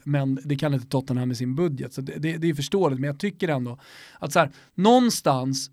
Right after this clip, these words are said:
hur logiskt, eh, det än är att säga att Tottenham överpresterar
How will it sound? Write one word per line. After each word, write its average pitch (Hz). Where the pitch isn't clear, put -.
hur 233
logiskt, 214
eh, 156
det 165
än 170
är 190
att 160
säga 160
att 151
Tottenham 147
överpresterar 139